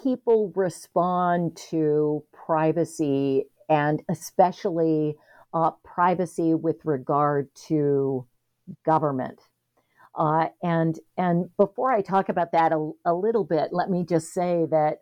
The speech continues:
uh, that now for two years, I've, um, I've asked my, uh, my big,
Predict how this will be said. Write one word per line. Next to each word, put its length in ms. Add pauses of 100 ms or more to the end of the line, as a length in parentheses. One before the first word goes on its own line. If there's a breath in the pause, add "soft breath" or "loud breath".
uh, 340 (340 soft breath)
that 140
now 400
for 100
two 280
years, 640
I've, 320 (460)
um, 380
I've 160
asked 400
my, 540 (180)
uh, 320
my 300 (260)
big, 460